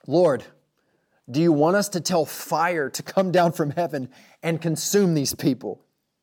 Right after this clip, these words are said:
But Jesus turned and he rebuked them, and they went on to another village. Some, uh, manuscripts actually say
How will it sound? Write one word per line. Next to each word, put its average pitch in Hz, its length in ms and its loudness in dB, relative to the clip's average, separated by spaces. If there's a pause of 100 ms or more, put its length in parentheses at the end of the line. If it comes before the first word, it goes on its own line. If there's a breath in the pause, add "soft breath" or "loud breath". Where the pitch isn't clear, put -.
(460)
But 147 160 -2
Jesus 175 500 0
turned 156 480 -2 (340 soft breath)
and 160 140 2
he 165 80 2
rebuked 143 580 -4
them, 120 300 -4 (460 soft breath)
and 185 160 2
they 170 160 4
went 180 440 0
on 147 340 -6
to 147 200 -8
another 139 320 0
village. 123 480 -2 (220 loud breath)
Some, 208 500 0 (140)
uh, 147 280 -2
manuscripts 160 640 0
actually 151 340 0
say 139 360 2